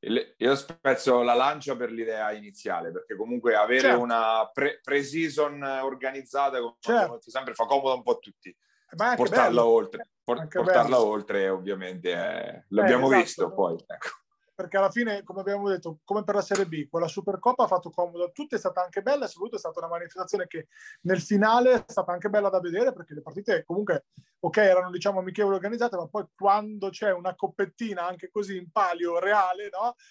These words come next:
Speaker 2: Alla fine sono state partite vere, insomma, anche se poi abbiamo visto che l'ha vinta Faenza, che adesso sta lottando per i play-out, per salvarsi, quindi i valori poi cambiano radicalmente. Però ecco, sì, arrivare adesso ad aprile <laughs> con una roba che non c'ha più senso,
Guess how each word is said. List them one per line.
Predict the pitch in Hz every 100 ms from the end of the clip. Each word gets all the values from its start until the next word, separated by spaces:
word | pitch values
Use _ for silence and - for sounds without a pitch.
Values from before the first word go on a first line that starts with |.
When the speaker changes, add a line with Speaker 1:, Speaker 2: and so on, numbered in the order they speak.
| _
Speaker 2:
Alla | 196
fine | 170 240
sono | - 185
state | 165
partite | 160 151 151
vere, | 170 208 160
insomma, | 156 160 151 -
anche | 175 175 160
se | 175
poi | 190
abbiamo | 180 180
visto | 175 170 160
che |
l'ha | 147
vinta | 170 175
Faenza, | 175 185 180 175
che | -
adesso | 156 165 - 151 _ -
sta | - 170
lottando | 156 151 156 151
per | 156
i | 143
play-out, | 151 151 151 139 135 156
per | 147
salvarsi, | - 160 165 139 135
quindi | 160 160
i |
valori | 160 160 175 160
poi | 175 170
cambiano | 151 156 156 151
radicalmente. | 165 160 165 156 151 135 _ - -
Però | - 190
ecco, | 180 147 - 156 143 _ _ -
sì, | - _
arrivare | 147 156 175 170
adesso | 170 170 170
ad | 170
aprile | 170 196 185 175
<laughs> | -
con | 220
una | 185 202 185
roba | 190 185
che | 180 170
non | 170
c'ha | 175
più | 170
senso, | 170 175 170 160